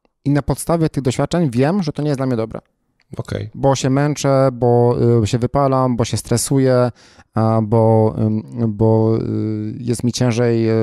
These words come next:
Speaker 1: y, z radością podejść do dnia i tak dalej, nie? Więc czy to nazwiesz potrzebą, czy przymusem, y, czy znajomością siebie, czy tego, jak działasz?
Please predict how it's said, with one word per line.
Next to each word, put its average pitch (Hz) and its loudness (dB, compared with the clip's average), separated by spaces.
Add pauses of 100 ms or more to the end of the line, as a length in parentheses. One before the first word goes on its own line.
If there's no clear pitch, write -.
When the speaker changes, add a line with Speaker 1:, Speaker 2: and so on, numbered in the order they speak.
(120)
Speaker 1:
y, 104 -2
z - -8
radością 120 0
podejść 110 -2
do 113 0
dnia 135 -2
i 123 -4
tak 117 -6
dalej, - -8 (100)
nie? 180 -10 (640)
Więc 139 -4
czy - -8
to 175 0
nazwiesz 165 0
potrzebą, 139 0
czy - -14
przymusem, 135 -2
y, 127 0
czy 123 -6
znajomością 127 0
siebie, 127 0
czy - -4 (380)
tego, 120 0
jak 113 0
działasz? 147 -2